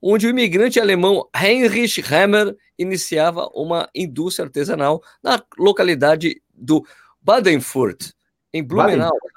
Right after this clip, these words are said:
Speaker 1: Santa Cata-, eh, Blumenau, Santa Catarina. Este foi o embrião da companhia Hammer Indústria e Comércio, hoje uma das maiores, das mais tradicionais indústrias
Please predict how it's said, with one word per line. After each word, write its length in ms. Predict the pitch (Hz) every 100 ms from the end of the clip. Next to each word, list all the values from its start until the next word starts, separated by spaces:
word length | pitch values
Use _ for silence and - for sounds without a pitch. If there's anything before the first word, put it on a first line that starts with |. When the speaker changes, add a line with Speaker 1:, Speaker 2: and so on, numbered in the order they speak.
| -
Speaker 1:
Santa 80 | -
Cata-, 200 | 113 -
eh, 180 | - 117 -
Blumenau, 540 | 107 175 180 120 156
Santa 220 | - 110 107
Catarina. 560 | 135 180 180 147 87 _ _
Este 240 | - 123 131
foi 200 | 170 190
o 40 |
embrião 400 | 202 190 175 196
da 120 | 185
companhia 420 | - 180 156 165 160
Hammer 380 | 127 160 160 151 - - -
Indústria 600 | 269 160 214 220 - 190
e 40 |
Comércio, 680 | 185 202 139 139 147 131 160
hoje 180 | 151 151
uma 140 | 151 151
das 200 | 139 127
maiores, 480 | 135 117 135 117
das 320 | - 123 - -
mais 220 | 151 180
tradicionais 460 | - 160 151 156 160
indústrias 640 | 214 135 214 208 196 190